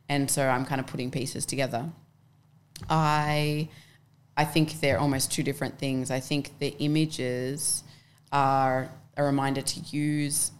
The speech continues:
my, my voice, my platform, my, my privilege as, you know,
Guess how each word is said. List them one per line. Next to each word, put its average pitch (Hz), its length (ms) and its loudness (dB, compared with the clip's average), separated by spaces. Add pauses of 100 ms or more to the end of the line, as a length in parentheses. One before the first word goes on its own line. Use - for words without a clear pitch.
(220)
my, 131 760 0 (180)
my 135 200 0
voice, 131 440 -2
my 120 120 -2
platform, 131 840 -2 (300)
my, 123 720 -4 (600)
my 95 100 -4
privilege 139 920 0 (500)
as, 123 460 0 (500)
you 135 120 -4
know, 104 140 0